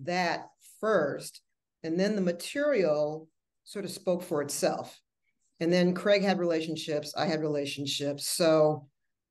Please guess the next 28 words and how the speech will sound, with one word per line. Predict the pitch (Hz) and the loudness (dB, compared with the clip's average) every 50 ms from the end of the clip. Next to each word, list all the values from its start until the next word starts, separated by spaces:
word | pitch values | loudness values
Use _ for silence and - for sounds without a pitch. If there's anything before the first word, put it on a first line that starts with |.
| _ _ _ | _ _ _
by | - 196 | -2 0
hook | 202 233 294 294 | 2 2 2 2
or | - 202 | 2 0
crook, | - - - 247 226 233 - | -2 -2 0 0 0 0 -2
we | 175 175 | -4 -6
got | 151 135 170 170 165 165 165 160 - _ _ _ _ | -4 -2 0 2 2 2 0 -4 -10 _ _ _ _
some | - - 190 170 | -8 -4 -2 -2
of | 170 160 | 0 0
the | 165 | 0
bigger | 147 139 160 165 156 165 160 | 0 0 -2 0 0 0 0
known | 156 151 147 147 143 143 | 0 -2 -2 -4 -4 -6
people | 139 - - 147 143 143 147 147 143 139 135 135 135 - - - _ _ _ _ _ _ _ - | -6 -6 -8 -6 -4 -2 -2 0 2 2 0 0 -2 -6 -12 -18 _ _ _ _ _ _ _ -2
into | 170 160 160 160 - - 160 151 | 0 0 0 0 0 0 4 4
it, | 156 156 151 - | 4 4 4 0
and | 160 156 | 2 2
hopefully | 170 185 180 190 170 | 2 2 4 4 2
not | 165 165 160 | 4 2 2
in | 156 151 151 | 2 2 2
a | 151 | 2
way | 147 143 147 143 139 139 | 2 2 2 2 0 -2
that, | 143 143 147 147 143 135 139 139 _ _ _ _ _ _ _ _ _ _ _ _ _ _ _ _ _ _ _ _ _ _ _ _ _ _ | 0 0 -2 -2 -2 -4 -8 -10 _ _ _ _ _ _ _ _ _ _ _ _ _ _ _ _ _ _ _ _ _ _ _ _ _ _
you | - 165 156 | -6 -6 -6
know, | 147 143 151 - - | -6 -6 -10 -10 -4
took | - 202 190 190 | -4 -2 -2 0
you | 180 147 | -2 0
out | - 151 160 165 165 | 0 2 4 4 4
of | 160 147 135 135 127 127 - - _ _ _ _ _ _ _ _ _ _ _ _ _ _ _ _ _ _ _ _ _ _ _ 165 135 131 - | 4 2 0 -2 -6 -10 -12 -18 _ _ _ _ _ _ _ _ _ _ _ _ _ _ _ _ _ _ _ _ _ _ _ -14 -14 -12 -12
what, | 147 139 147 160 147 - | -8 -2 2 2 2 2